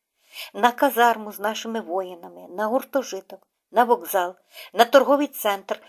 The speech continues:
на блокпост. Вже всі знаємо, як то і що, коли отой скажений удар падає на нашу землю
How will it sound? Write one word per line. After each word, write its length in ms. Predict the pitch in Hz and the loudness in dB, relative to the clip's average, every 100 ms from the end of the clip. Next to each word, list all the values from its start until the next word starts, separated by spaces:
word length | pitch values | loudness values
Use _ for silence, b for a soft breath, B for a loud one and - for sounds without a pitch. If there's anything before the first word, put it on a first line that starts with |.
| b | b
на 180 | - 226 | 2 6
блокпост. 800 | 233 226 302 - 220 214 - _ _ _ _ _ _ _ _ _ _ _ _ | 6 6 2 4 4 4 -2 _ _ _ _ _ _ _ _ _ _ _ _
Вже 160 | 202 240 | -12 -10
всі 240 | - 220 | -6 -6
знаємо, 540 | 175 170 156 147 147 - _ _ | -6 -6 -6 -8 -14 -18 _ _
як 320 | - 262 254 | -2 0 0
то 100 | - | -2
і 140 | - 226 | -10 -10
що, 280 | - - | -10 -10
коли 260 | 240 - 208 | -6 -2 -2
отой 220 | 208 214 | -2 -4
скажений 520 | 208 - 208 214 196 | -6 -4 -2 -2 -2
удар 340 | 190 190 233 - | -4 -2 -2 -2
падає 380 | 202 208 208 208 | -2 0 -2 -4
на 100 | 196 | -6
нашу 340 | 180 180 - | -6 -6 -8
землю 460 | 175 180 165 165 170 | -8 -4 -4 -4 -14